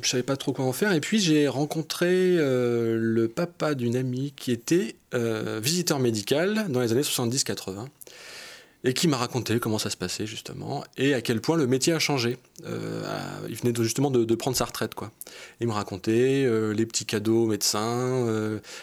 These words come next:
les boîtes de cigares, les restos, les, les vacances offertes par les labos. Et, et <laughs> j'ai trouvé ça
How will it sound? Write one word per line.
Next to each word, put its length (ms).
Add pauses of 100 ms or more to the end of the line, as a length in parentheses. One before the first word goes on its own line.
les 80
boîtes 160
de 100
cigares, 680
les 120
restos, 680
les, 440 (300)
les 100
vacances 420
offertes 280
par 100
les 120
labos. 480
Et, 1120
et 20
<laughs> 380
j'ai 180
trouvé 320
ça 140